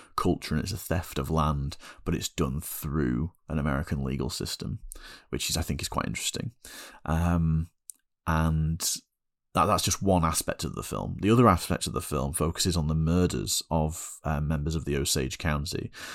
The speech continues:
Um, Hale is persuading Ernest to basically poison his wife by drugging her insulin, um, 'cause he's diabetic, and, um, she is basically for the most, most of the film on her deathbed.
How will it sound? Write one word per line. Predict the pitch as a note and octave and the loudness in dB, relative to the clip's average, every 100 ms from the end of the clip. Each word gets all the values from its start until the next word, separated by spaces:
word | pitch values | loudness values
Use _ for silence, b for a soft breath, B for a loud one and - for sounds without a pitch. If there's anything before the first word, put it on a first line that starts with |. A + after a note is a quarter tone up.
| B - | B 0
Um, | D#2+ D2+ D2 D2 E2+ _ _ - | 2 2 0 -2 -4 _ _ -4
Hale | F2 F2 E2 D2+ D2+ | 0 2 4 2 0
is | B1+ D#2 | 0 -2
persuading | - - - D2+ D2+ D#2 D2 | 0 0 2 0 0 -2 -2
Ernest | B1 D2 D#2+ - | -2 -2 -2 -4
to | - | -6
basically | - D#2 D#2 D#2+ | -2 -2 -2 -4
poison | - E2+ D#2 E2 E2+ | -2 0 0 0 0
his | E2 E2 | 0 2
wife | D#2+ D#2+ E2 | 2 2 0
by | D#2+ D#2+ | -2 0
drugging | E2 D#2+ D#2+ D#2+ | 0 2 2 2
her | D#2 | 2
insulin, | D#2+ D#2 D#2+ E2 E2 B B B B - | 2 0 2 0 -2 B B B B -2
um, | E2 D2+ D2+ D#2+ - | 0 2 0 -4 -6
'cause | - | -4
he's | D#2+ | -2
diabetic, | D#2+ D2+ D2+ D#2+ - D#2+ - - | 0 0 0 -2 -2 -4 -8 -8
and, | D#2 D#2 D2+ D2+ - B B B B - | -2 -2 -2 -4 -8 B B B B 0
um, | E2 E2 D#2 D2+ E2+ - - - - | 2 2 0 -2 -4 -10 -20 -20 -6
she | - - E2 D#2+ D2 D2+ - _ _ _ _ - | -2 2 2 2 0 -4 -10 _ _ _ _ -4
is | F2 | -2
basically | - D2 D#2+ D#2 | 0 0 0 -2
for | |
the | D#2+ | 0
most, | D#2+ E2 - | 0 0 0
most | D#2+ D#2+ - | 0 0 -2
of | |
the | D2 | -4
film | - C#2 | -2 -2
on | C#2+ | 0
her | C#2+ | 0
deathbed. | C2 D#2+ - G1+ - | 0 -2 -2 -6 -6